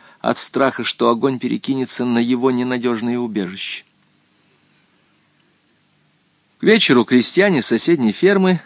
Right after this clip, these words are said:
наведались в покинутую деревню. Поглядеть, нельзя ли еще чем поживиться, и обнаружили парня,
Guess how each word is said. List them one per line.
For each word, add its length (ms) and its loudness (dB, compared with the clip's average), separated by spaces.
наведались 600 2
в 60 -12
покинутую 600 0
деревню. 460 2
Поглядеть, 600 2
нельзя 380 2
ли 140 4
еще 340 2
чем 360 0
поживиться, 720 0
и 180 4
обнаружили 680 4
парня, 720 2